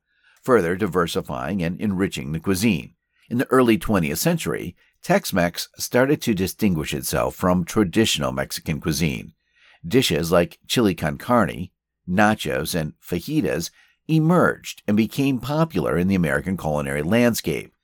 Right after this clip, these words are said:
These dishes adapted Mexican cooking techniques to suit American tastes, incorporating more cheese, cumin, and beef.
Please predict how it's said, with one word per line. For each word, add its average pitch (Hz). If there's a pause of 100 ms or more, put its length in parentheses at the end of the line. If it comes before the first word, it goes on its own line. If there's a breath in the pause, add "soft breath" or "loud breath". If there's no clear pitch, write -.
(380 soft breath)
These 104
dishes 92
adapted 123
Mexican 85
cooking 82
techniques 135 (320 soft breath)
to 123
suit 147
American 85
tastes, 123 (300)
incorporating 95
more 73
cheese, 127 (320)
cumin, 82 (160)
and 90
beef. 80